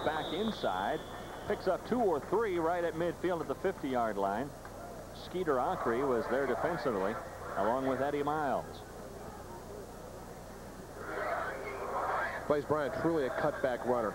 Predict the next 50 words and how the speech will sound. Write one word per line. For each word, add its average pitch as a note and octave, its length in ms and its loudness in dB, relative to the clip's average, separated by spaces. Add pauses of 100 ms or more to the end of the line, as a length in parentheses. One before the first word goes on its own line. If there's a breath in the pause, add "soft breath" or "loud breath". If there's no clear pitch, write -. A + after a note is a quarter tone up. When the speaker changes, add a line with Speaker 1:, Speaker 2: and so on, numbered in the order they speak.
Speaker 2:
He's B2 120 -2
a A#2 80 -4
guy C#3 160 2
that B2 100 4
is A#2 120 0
always D3 420 2
looking C#3 360 4
to A#2 120 -2
break C#3+ 360 2
it - 140 -2
back C3+ 340 0
against B2+ 280 -2
the A2+ 80 -4
grain. A#2 400 2 (560)
And D#3+ 100 -2
sometimes F#3+ 680 2
you're D3 120 4
gonna D3 120 4
be B2+ 60 -2
better D3 240 4
off C#3 180 0 (140)
just C3+ 220 2 (200)
heading D3 200 2
on D3 180 4
up D3 160 0
in C3+ 100 2
there C3+ 220 4
and A#2+ 120 -2
getting C#3+ 260 0
with C3+ 180 2
all C#3+ 180 2
the C3+ 80 0
guys C3+ 300 2
in A#2+ 60 -4
the B2 80 4
red C3+ 160 2 (100)
shirts C3+ 320 2
and A2 140 0 (1000)
the A2 60 4
massive C#3+ 560 0
bodies B2+ 440 2
and A#2 100 0
just B2+ 160 0
trying C3+ 200 2
to B2 40 0
gain B2+ 240 2
three C3+ 220 0
or B2+ 100 0
four B2 180 4
yards. A#2 300 0